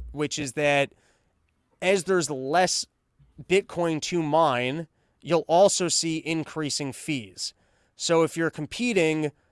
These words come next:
for basically being the currency of the future, you're talking about something that already can't e-, you can't easily just, like, transact with, and will actually be more expensive to transact with in the future. Just to finish this one thought.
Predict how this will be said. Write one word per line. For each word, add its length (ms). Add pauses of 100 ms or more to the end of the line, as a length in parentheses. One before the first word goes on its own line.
(100)
for 760 (480)
basically 480
being 240
the 80
currency 540
of 80
the 80
future, 680 (360)
you're 140
talking 360
about 260
something 380
that 180
already 460
can't 420 (520)
e-, 300
you 160
can't 380
easily 440
just, 320
like, 200
transact 600
with, 320 (460)
and 300
will 160
actually 340
be 160
more 340
expensive 600
to 140
transact 680
with 160
in 80
the 60
future. 320
Just 180
to 60
finish 320
this 180
one 200
thought. 320